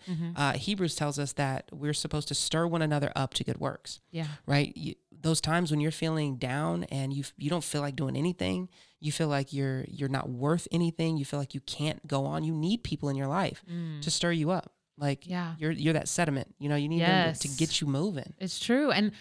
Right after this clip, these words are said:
Speaker 1: and also I love in Ecclesiastes three, is it three? No, I don't remember where it is. Ecclesiastes, it says that a cord of, uh, or, or what is it? A strand of three cords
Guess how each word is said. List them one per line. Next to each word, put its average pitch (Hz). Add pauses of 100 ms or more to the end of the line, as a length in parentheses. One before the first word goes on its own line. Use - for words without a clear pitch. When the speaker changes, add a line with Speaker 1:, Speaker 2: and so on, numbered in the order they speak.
(140)
Speaker 1:
and 247
also 269
I 220
love 214
in 196
Ecclesiastes 170 (120)
three, 170 (180)
is 170
it 165
three? 262 (200)
No, 175
I 143
don't 190
remember 160
where 147
it 143
is. 143
Ecclesiastes, 196
it 165
says 185
that 170 (260)
a 202
cord 196 (360)
of, 170 (100)
uh, 170 (100)
or, 185
or 180 (200)
what 185
is 202
it? 220
A 170
strand 226
of -
three 170
cords 160